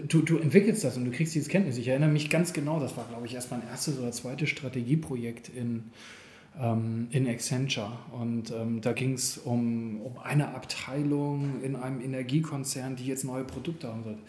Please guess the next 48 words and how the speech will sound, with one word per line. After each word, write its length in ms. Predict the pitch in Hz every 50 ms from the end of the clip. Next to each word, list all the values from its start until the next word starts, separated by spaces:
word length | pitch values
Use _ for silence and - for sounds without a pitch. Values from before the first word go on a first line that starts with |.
| - - - - - - -
Ich 240 | - - - - -
hab 160 | 160 160 - 175
noch 100 | 156 139
nicht 180 | 147 160 156
mal 100 | 165 151
verstanden, 600 | - - 131 - - - 151 143 156 156 - 139 127
was 180 | 135 139 -
die 80 | - 147
in 120 | 135 139
dieser 280 | 131 135 127 135 117 107
Abteilung 560 | 120 - - - 135 131 127 123 123 123 117
machen 380 | 120 151 156 - 151 135 120 113
oder 240 | 127 127 131 127 120
wie 120 | 135 143 143
überhaupt 560 | 147 156 139 131 123 120 127 139 143 143 -
ein 140 | 113 123 120
Stromnetz 540 | - - - 135 170 185 151 120 110 110 -
funktioniert. 640 | - - 120 113 - - 120 117 113 117 139 185 - - - - - - - - - - -
Und 120 | 147 139
dann 160 | 143 143 143 135
setzt 280 | 143 147 143 - -
mich 140 | 156 147 -
der 100 | - 139
Chef 260 | 131 - - 139 - -
hin 160 | 147 151 156
und 120 | 147 139 127
sagt, 220 | 147 143 - -
"Ja, 160 | 156 151 139 127
jetzt 360 | 117 - - - - - -
denk 160 | 147 131 127
dir 80 | - 135
mal 120 | 135 127
Produkte 520 | - - 135 117 139 151 151 - - 113
aus 280 | - 107 117 117 117 -
für 160 | - - 127
die 100 | 113 123
neue 240 | 123 123 123 120 117
Abteilung 560 | 113 113 113 110 - - 127 131 135 131 127 127
und 60 | 117 -
fürs 140 | 127 117
neue 220 | 123 127 123 120 117
Geschäft, 340 | 113 - - 143 139 - 127
was 100 | 117 -
die 100 | - 113
da 100 | 113 101
aufmachen 500 | - 139 143 135 117 110 104 107 107 101
wollen." 320 | 101 101 104 123 147 143
Und 220 | 120 110 110 110